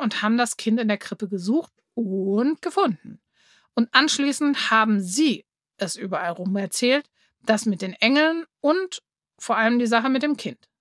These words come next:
"Merkwürdig", murmelte Lulu und sah sich lange das Bild an. Darauf beugten sich zwei zerzauste und wild aussehende Kerle über die Krippe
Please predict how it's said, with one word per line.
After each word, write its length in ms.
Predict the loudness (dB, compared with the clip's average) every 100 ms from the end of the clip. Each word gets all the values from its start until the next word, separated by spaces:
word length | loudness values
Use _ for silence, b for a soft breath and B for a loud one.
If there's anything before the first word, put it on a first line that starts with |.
| _ _ _ _ _ _ _
"Merkwürdig", 1080 | -4 -2 0 -2 -2 -6 -8 -6 -2 -4 -2
murmelte 420 | -2 -2 -2 -2 0
Lulu 380 | 2 2 0 -4 b b b
und 140 | 0 2
sah 160 | 2
sich 180 | 2 -2
lange 300 | -2 0 0
das 160 | -2 -4
Bild 280 | -4 -4 -6
an. 280 | -8 -8 -10 _ _ _ _ -8
Darauf 360 | -4 -2 -2 -2
beugten 400 | -2 -2 -4 -4
sich 220 | -4 -6
zwei 360 | -6 -2 -2
zerzauste 880 | -2 -6 -6 -6 -2 -2 -2 -4 -8
und 300 | -4 -4 0
wild 300 | 0 0 -2
aussehende 480 | -2 -2 -2 -4 -6
Kerle 420 | -6 -2 0 0
über 160 | -2 -6
die 140 | -10
Krippe 420 | -10 -4 -2 -2